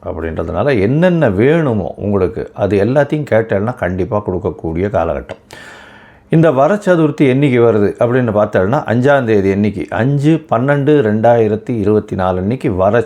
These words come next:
சதுர்த்தி. அன்னைக்கு அருகில் இருக்கக்கூடிய விநாயகப் பெருமானை சேவிச்சுட்டு வர்றது பெரிய விசேஷம். அதற்கு அடுத்த நாள் சஷ்டி விரதம் இருக்கிறது.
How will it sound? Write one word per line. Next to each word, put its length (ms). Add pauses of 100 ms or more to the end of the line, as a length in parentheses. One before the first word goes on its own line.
சதுர்த்தி. 480 (840)
அன்னைக்கு 500
அருகில் 340
இருக்கக்கூடிய 480
விநாயகப் 460
பெருமானை 440
சேவிச்சுட்டு 320
வர்றது 300
பெரிய 320
விசேஷம். 400 (1500)
அதற்கு 360
அடுத்த 380
நாள் 260 (400)
சஷ்டி 520
விரதம் 360
இருக்கிறது. 420